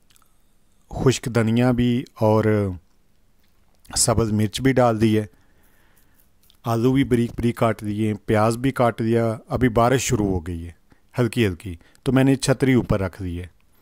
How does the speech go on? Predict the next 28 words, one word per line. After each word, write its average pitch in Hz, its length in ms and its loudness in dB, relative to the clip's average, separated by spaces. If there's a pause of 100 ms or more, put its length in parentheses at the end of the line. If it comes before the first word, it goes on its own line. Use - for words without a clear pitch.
(680)
अभी 117 220 0
अब 117 120 0
देखिए 123 240 -2
कि 123 120 -4
छतरी 127 400 -2
ऊपर 123 280 0
रखने 120 360 -4
के 123 140 -2
बाद 110 360 2
अभी 120 640 0
मैं 110 400 -2 (300)
चूँकि 135 200 0
सेन 147 280 2
में 165 160 2
बैठा 139 260 2
हुआ 143 180 2
था, 135 140 -6 (440)
तो 135 80 2
मैंने 131 240 4
सोचा 135 300 0
कि 131 340 0 (260)
अभी 127 200 0
ये 123 220 2
ने 117 500 0 (120)
कसूरी 113 420 2
मेथी 107 360 -2
है, 107 160 -2 (640)
ये 113 260 0